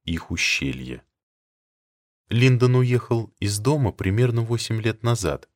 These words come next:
после размолвки с отцом", добавила она равнодушным тоном.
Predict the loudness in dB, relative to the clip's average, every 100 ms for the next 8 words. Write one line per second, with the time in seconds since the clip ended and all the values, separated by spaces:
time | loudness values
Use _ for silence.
0 | _ _ _ _ _ -4 -2 0 0 0
1 | 2 0 0 -4 -8 -4 -2 -2 -2 -2
2 | -8 _ _ _ _ _ -8 0 2 2
3 | -2 -4 -6 -4 -2 -2 -2 -2 -4 -8
4 | -6 -8 -6 -6 -6 -6 -6 -6 -14